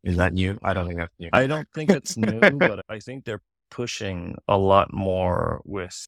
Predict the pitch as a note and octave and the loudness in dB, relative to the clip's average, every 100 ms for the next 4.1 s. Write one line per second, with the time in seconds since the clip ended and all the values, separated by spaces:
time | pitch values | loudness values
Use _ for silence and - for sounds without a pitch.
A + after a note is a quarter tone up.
0 | - G2+ F#2 G2+ G2+ G#2+ - G#2 G#2+ A#2+ | -6 -2 2 2 2 0 2 2 2 -4
1 | B2+ - G2 F2+ - F#2+ F#2+ F2+ F2 - | -10 -10 -8 -6 -4 -2 -2 -6 -10 -12
2 | _ E2 - _ _ G#2+ - G2+ G2 F#2 | _ -16 -16 _ _ -10 2 2 4 0
3 | F#2 F#2+ - - F#2+ - - F#2+ F#2 F#2 | -4 -6 -10 -10 -8 -4 -2 -2 -2 -4